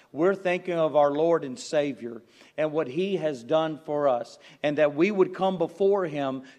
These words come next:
to this table in such a manner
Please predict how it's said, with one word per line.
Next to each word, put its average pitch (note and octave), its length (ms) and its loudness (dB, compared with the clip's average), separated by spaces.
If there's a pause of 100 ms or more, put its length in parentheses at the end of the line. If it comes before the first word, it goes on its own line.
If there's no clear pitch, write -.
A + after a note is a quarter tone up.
to G#3 200 0
this G3 280 0
table C3 720 2 (340)
in D#3 160 -2
such G#3+ 460 2
a F#3 80 6
manner E3 580 -2